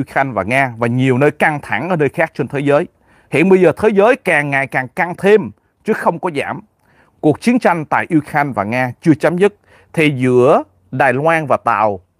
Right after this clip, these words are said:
và Tàu và Mỹ. Rồi hiện bây giờ các quý vị chắc là nghe tin đó, phía bên Do Thái đã bị tấn công không ngừng.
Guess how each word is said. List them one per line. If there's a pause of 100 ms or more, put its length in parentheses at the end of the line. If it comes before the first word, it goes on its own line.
(200)
và
Tàu
và
Mỹ. (460)
Rồi
hiện
bây
giờ
các
quý
vị
chắc
là (120)
nghe
tin
đó, (220)
phía
bên
Do
Thái
đã
bị
tấn
công
không
ngừng.